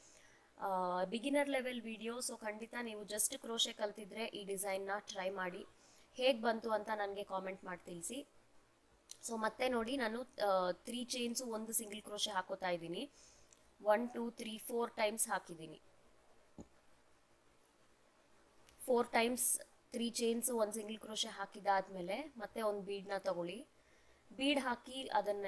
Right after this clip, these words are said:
ಅದಕ್ಕೆ ಚೈನ್ ಹಾಕಿ ಲಾಕ್ ಮಾಡಿ ಮತ್ತೆ ಒಂದು ಸಿಂಗಲ್ ಕ್ರೋಶೆ.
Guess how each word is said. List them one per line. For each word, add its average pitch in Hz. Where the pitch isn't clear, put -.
ಅದಕ್ಕೆ 190
ಚೈನ್ 226
ಹಾಕಿ 220
ಲಾಕ್ 185
ಮಾಡಿ 196
ಮತ್ತೆ 190
ಒಂದು 185
ಸಿಂಗಲ್ 175
ಕ್ರೋಶೆ. 185